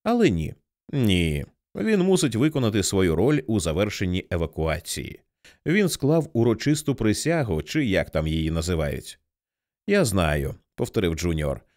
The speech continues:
«але натомість ви, двійко масачусетських дурил, не знаєте того, що в нас тут більше не Сполучені Штати Америки. Тепер ви перебуваєте на території Честерського королівства. І якщо не будете поводитися як слід, потрапите до Честерської темниці.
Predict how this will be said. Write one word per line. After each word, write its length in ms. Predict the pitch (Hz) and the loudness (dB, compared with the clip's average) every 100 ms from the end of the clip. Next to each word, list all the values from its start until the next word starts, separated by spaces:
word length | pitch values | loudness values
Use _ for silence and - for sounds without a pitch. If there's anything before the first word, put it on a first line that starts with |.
| _ | _
«але 200 | - 135 | 0 4
натомість 520 | 120 110 127 107 95 87 | 4 4 4 2 2 0
ви, 240 | 104 160 | 2 2
двійко 380 | 87 113 123 107 | 2 2 2 2
масачусетських 800 | 101 107 92 139 123 107 - 101 | 2 0 0 0 0 -2 0 0
дурил, 520 | 104 147 113 80 71 - _ - | 2 2 4 2 0 -8 _ -8
не 180 | - 156 | -2 0
знаєте 400 | 135 147 127 113 | 2 2 0 0
того, 320 | 107 107 143 | 2 2 2
що 200 | - 104 | 2 0
в 40 | |
нас 240 | 95 117 110 | 2 0 0
тут 160 | 110 | -2
більше 340 | 87 131 113 120 | 2 0 2 0
не 100 | 110 | 0
Сполучені 580 | - 175 165 - 92 85 | 0 0 2 2 0 0
Штати 340 | - 82 95 | 0 0 4
Америки. 680 | 98 95 90 76 69 69 - _ _ - | 4 4 4 2 -2 -8 -12 _ _ -4
Тепер 300 | 185 202 180 | 0 2 4
ви 120 | 156 | 4
перебуваєте 680 | 151 113 104 107 131 123 107 | 4 4 4 4 4 2 0
на 100 | 90 | 0
території 720 | 80 78 117 151 139 143 143 - - _ | 0 0 0 2 2 2 -2 -10 -20 _
Честерського 800 | - 131 123 127 113 - 113 113 | 2 4 4 2 2 4 4 4
королівства. 800 | 120 127 190 170 - 78 64 - _ _ _ _ | 4 2 2 0 -2 -6 -8 -10 _ _ _ _
І 120 | 80 | 0
якщо 400 | 95 107 - 170 | 4 2 2 0
не 140 | 160 143 | 2 2
будете 380 | 147 156 147 131 | 4 2 2 2
поводитися 640 | 131 147 139 127 123 107 | 2 4 2 0 0 2
як 220 | 92 85 | 2 2
слід, 320 | - 185 165 - | -2 -2 -2 0
потрапите 560 | 113 190 190 175 175 | 0 2 2 2 0
до 180 | 117 131 | 2 0
Честерської 720 | - 143 - 139 135 - 143 | 0 -2 0 -2 -2 2 2
темниці. 640 | 131 170 185 110 73 - 64 | 2 0 2 0 -2 -6 -8